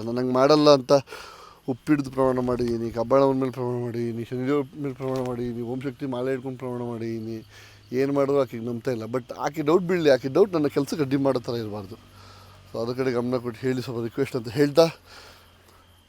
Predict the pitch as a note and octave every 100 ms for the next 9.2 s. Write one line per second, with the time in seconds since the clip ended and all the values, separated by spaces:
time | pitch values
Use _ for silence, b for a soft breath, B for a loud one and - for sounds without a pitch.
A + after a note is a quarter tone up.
0 | _ C#3 C#3+ D3+ F3+ F3+ F3 D#3+ D#3+ E3
1 | D#3 D3 D#3 D3+ D3 D3 C#3+ C#3 B2+ C3
2 | D3+ D#3+ C#3+ C#3 D3+ D3 C#3+ - D3 C#3+
3 | C3+ A#2+ B2 C#3 C3 E3 C#3+ C#3 C#3+ D3+
4 | D#3+ - - B2 C3 - F#3+ E3 D3+ C#3+
5 | E3 D#3 D3+ D3 C#3 B2+ C3+ B2+ B2 A#2+
6 | A#2+ C3+ C#3+ B B B - C3+ D3 E3+
7 | D3 - D#3 D#3+ C#3+ C#3 C3+ C3 B2+ C3
8 | B2 C3+ C#3 B2 B2 C3 C3 B2 C3 C#3+
9 | C3+ C#3+